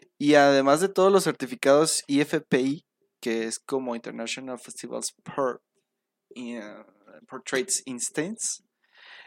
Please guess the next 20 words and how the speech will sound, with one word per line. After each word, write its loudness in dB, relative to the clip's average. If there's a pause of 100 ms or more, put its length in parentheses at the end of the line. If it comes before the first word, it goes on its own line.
(160)
como 2
uno 6
de 8
los, 4 (120)
eh, 6
s-, -2
fue 8
certificado 4
como 0
uno 2
de 4
los 2
cien 2
artistas 0
más 0
exitosos -2
de -2
todos 2
los -2
tiempos -4